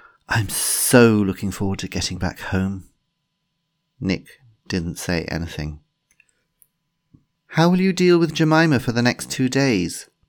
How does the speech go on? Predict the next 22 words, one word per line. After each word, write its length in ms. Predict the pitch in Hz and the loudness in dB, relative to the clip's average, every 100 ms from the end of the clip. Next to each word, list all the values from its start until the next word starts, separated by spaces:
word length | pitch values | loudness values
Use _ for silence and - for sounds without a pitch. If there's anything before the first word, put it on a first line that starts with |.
| _ _ - | _ _ -8
Gwyneth 340 | 92 82 82 - | -4 -4 -8 -10
asked 380 | 107 87 - _ - | -6 -6 -6 _ -12
Timothy. 540 | - 92 - 87 87 _ _ _ _ _ - - - _ | -8 -6 -6 -6 -8 _ _ _ _ _ -20 -20 -20 _
"No 360 | - 107 113 120 | -2 4 6 6
problem. 480 | 117 85 87 82 85 _ _ _ - _ | 4 -2 0 -6 -6 _ _ _ -20 _
She's 280 | - 104 95 | -12 -8 -4
going 320 | 104 107 104 | 2 4 4
on 140 | 98 98 | 0 0
a 40 | |
business 400 | 107 123 113 104 | 2 0 0 -6
trip 200 | - - | -4 -8
to 60 | - | -8
Paris 540 | - 120 95 95 - - | 0 2 4 0 -6 -10
and 160 | 101 98 | -8 -2
won't 280 | 117 98 | -2 -2
get 180 | - - | -8 -6
back 280 | 95 92 - | -2 -2 -4
until 260 | 95 95 92 | -6 -4 -2
late 300 | 87 - - | -2 -4 -6
on 120 | 92 | -8
Thursday 440 | - 87 85 92 | -2 -2 0 -2
night." 360 | 90 73 - | -2 -4 -6